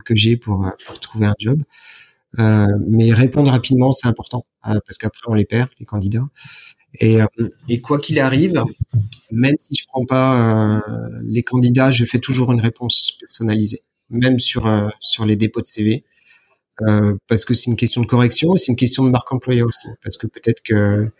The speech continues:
c'est un futur client ou peut-être que c'est quelqu'un que je vais recroiser plus tard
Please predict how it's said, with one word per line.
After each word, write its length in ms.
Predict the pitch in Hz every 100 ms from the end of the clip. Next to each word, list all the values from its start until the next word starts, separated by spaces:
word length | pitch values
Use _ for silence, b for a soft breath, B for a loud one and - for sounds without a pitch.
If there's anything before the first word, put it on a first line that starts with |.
| -
c'est 260 | - - 110
un 100 | 98
futur 300 | - - 120
client 360 | - 113 110 170
ou 160 | 165
peut-être 320 | 113 110 117
que 120 | - 113
c'est 180 | -
quelqu'un 260 | 110 110 113
que 80 | 107
je 160 | -
vais 80 | 110
recroiser 380 | 107 - 113 107
plus 160 | 107 110
tard 260 | 120 160